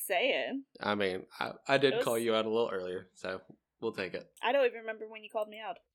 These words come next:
Speaker 2: That's okay. I probably won't remember when you did me either.
Speaker 1: <laughs>
Speaker 2: Between the amalgamation of Jigglypuff, Stuffle, and both of the Corsolas, and me
Speaker 1: Mm-hmm.
Speaker 2: being the Lord of Darkness and Nightmares.
Speaker 1: Mm-hmm.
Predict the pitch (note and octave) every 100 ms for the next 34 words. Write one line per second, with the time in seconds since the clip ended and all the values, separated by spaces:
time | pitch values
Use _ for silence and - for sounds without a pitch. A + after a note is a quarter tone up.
0 | _ A2+ - F#2 F#2+ F#2+ G2 F#2+ F#2+ G2
1 | G2 G2 G2+ G2+ G#2 G#2 G#2+ A#2 G2 F#2+
2 | F#2+ _ _ _ - C5 C5+ A#4 B4+ -
3 | A#4+ A#4+ A#4+ - - C5 - - C5 B4+
4 | C5 C5 C#5 _ C#5+ _ _ _ _ _
5 | - C3+ - C3+ B2+ B2 A2 B2 A#2+ A2+
6 | A#2 C#3 B2+ A#2 A2+ - G2+ G#2 A#2 A#2
7 | A2 A#2 G#2 - - A#2+ - A2+ G#2+ G2+
8 | G#2 G2 G2+ A2 A2+ G2 G2 - G#2+ -
9 | F2+ F2 F#2 - - _ G#2+ G2+ G2 G#2
10 | G2+ F#2+ F2+ G#2+ - A#2+ A#2 A#2+ G#2+ G#2+
11 | G#2+ G#2 G2+ A2 G#2+ - G#2 - F#2+ F#2+
12 | A2 F#2 F#2+ F2 F2+ - _ _ - -
13 | - - G#3+ G3 F3